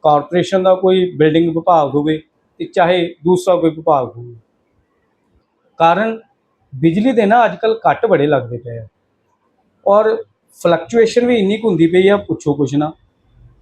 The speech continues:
ਬਸ ਬਿਜਲੀ ਮਿੰਟ ਮਿੰਟ ਬਾਅਦ ਹੀ ਕਦੀ ਆਉਂਦੀ, ਕਦੀ ਜਾਂਦੀ, ਕਦੀ ਆਉਂਦੀ, ਕਦੀ ਜਾਂਦੀ। ਇਹ ਤਾਂ ਇੱਦਾਂ ਦਾ ਹੀ ਕੰਮ ਹੋ ਗਿਆ ਜਿੱਦਾਂ ਛੋਟੇ ਛੋਟੇ ਨਿਆਣੇ ਜਿਹੜੇ ਨਾ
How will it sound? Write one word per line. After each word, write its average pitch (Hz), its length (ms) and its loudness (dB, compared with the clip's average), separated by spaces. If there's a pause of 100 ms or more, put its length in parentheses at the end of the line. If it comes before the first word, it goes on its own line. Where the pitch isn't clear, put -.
(280)
ਬਸ 190 240 -2
ਬਿਜਲੀ 208 400 0
ਮਿੰਟ 185 360 0
ਮਿੰਟ 254 240 2
ਬਾਅਦ 233 280 2
ਹੀ 240 40 -2
ਕਦੀ 220 240 0
ਆਉਂਦੀ, 160 220 0
ਕਦੀ 180 240 -8
ਜਾਂਦੀ, 143 300 0
ਕਦੀ 165 220 -2
ਆਉਂਦੀ, 139 220 -2
ਕਦੀ 143 240 -20
ਜਾਂਦੀ। 113 320 -14 (440)
ਇਹ 233 140 6
ਤਾਂ 262 120 2
ਇੱਦਾਂ 220 280 2
ਦਾ 226 100 4
ਹੀ 226 60 4
ਕੰਮ 202 240 0
ਹੋ 196 120 2
ਗਿਆ 170 240 2 (360)
ਜਿੱਦਾਂ 180 240 2
ਛੋਟੇ 175 280 -4
ਛੋਟੇ 196 300 0
ਨਿਆਣੇ 180 300 4
ਜਿਹੜੇ 185 220 0
ਨਾ 220 160 0